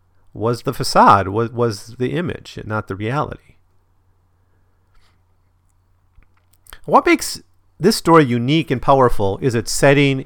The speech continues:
and the exploitation of a very real tension in suburban families. At the very least, it's a much more entertaining to read this as a commentary on the family, and we know this is something Dick was obsessed with. Uh, we have a series of stories about adultery and broken marriages,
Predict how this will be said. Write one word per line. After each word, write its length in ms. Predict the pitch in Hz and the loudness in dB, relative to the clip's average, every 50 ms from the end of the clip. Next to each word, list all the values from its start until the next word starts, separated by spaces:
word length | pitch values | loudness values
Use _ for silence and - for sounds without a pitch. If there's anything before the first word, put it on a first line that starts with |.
| - - | -8 -6
and 160 | 120 120 117 | -4 -2 0
the 60 | 123 | -2
exploitation 720 | 123 - - - - 120 - - 131 123 120 - - 110 110 | -2 -4 -2 -2 0 0 2 2 0 0 0 0 -2 -2 -2
of 80 | 101 | -4
a 60 | 107 | -4
very 280 | 98 117 123 110 113 110 | -2 0 0 2 0 0
real 200 | 98 101 104 101 | -2 -2 -2 -2
tension 440 | - - 113 104 - - 113 101 - | -2 -2 -2 -4 -4 -6 -6 -6 -6
in 220 | - 110 98 92 | -6 -6 -6 -8
suburban 440 | - - 101 95 98 92 - 95 85 | -10 -10 -8 -8 -8 -8 -8 -10 -14
families. 640 | - - 95 90 92 92 90 - - - - - - - - - - - - - - - - - - - - - - - | -12 -12 -12 -12 -10 -12 -14 -16 -18 -18 -20 -20 -20 -20 -20 -20 -20 -20 -20 -20 -20 -20 -20 -20 -20 -20 -20 -10 -2 -2
At 100 | 170 - | 2 2
the 80 | 196 | 6
very 220 | 185 277 320 302 247 | 6 8 8 8 6
least, 320 | 180 202 220 202 - - | 6 6 6 6 4 4
it's 120 | 156 - | 2 2
a 40 | 165 | 2
much 180 | - 175 - - | 2 2 2 2
more 180 | 151 131 120 - - - - - - | 0 0 0 -6 -16 -20 -20 -8 -2
entertaining 720 | 185 185 165 147 - - - 220 247 269 247 208 151 123 | 0 2 2 2 4 6 6 6 6 4 2 2 0 2
to 120 | - 143 | 0 0
read 240 | 120 123 127 123 104 | 2 2 2 0 0
this 140 | 113 107 - | -2 -2 0
as 100 | 117 101 | 0 -2
a 60 | 101 | -2
commentary 560 | - - - 117 95 98 98 95 - 107 98 | -6 -4 -4 -4 -4 -4 -6 -6 -6 -6 -4
on 80 | 90 85 | -4 -6
the 80 | 87 85 | -8 -10
family, 560 | - - 90 85 85 85 101 131 180 220 - | -8 -8 -8 -8 -6 -6 -8 -8 -8 -8 -8
and 100 | - 131 | -6 -6
we 120 | 120 123 123 | -4 -4 -2
know 180 | 139 190 247 | 0 0 2
this 160 | 226 147 117 | 2 2 0
is 80 | 127 117 | 0 -2
something 340 | - 123 110 104 110 98 92 | -2 -2 -2 -2 -6 -6 -4
Dick 240 | - 110 101 - - | -4 -4 -4 -4 -8
was 140 | 98 82 | -8 -8
obsessed 480 | 87 - - - - 92 98 - - - | -8 -12 -10 -8 -6 -6 -6 -6 -8 -8
with. 260 | 95 101 127 - - - - - - - - - _ _ _ _ | -8 -8 -8 -8 -12 -20 -20 -20 -20 -20 -20 -20 _ _ _ _
Uh, 120 | - 92 92 | -14 -14 -10
we 180 | 95 107 104 104 - | -8 -8 -8 -8 -2
have 400 | - 120 120 120 117 107 101 110 | 2 6 6 6 6 4 2 -8
a 120 | - 120 | -10 -10
series 380 | - - - 160 202 208 160 120 | -8 0 4 4 4 4 4 0
of 80 | 107 | -2
stories 480 | - - - 104 95 92 92 92 90 87 | -6 -6 -6 -4 -4 -4 -4 -6 -6 -8
about 320 | 95 - 95 90 87 - - | -8 -6 -4 -6 -6 -6 -8
adultery 720 | 98 - 98 92 110 117 - - 127 113 110 110 107 107 | -8 -6 -6 -4 -4 -6 -8 -8 -6 -6 -4 -4 -6 -6
and 240 | 98 87 85 80 | -8 -10 -12 -12
broken 340 | - - 92 95 - - 95 | -6 -6 -6 -6 -6 -8 -10
marriages, 680 | 87 90 98 104 110 107 98 - - - - - - | -8 -6 -4 -4 -4 -4 -6 -8 -14 -18 -16 -20 -18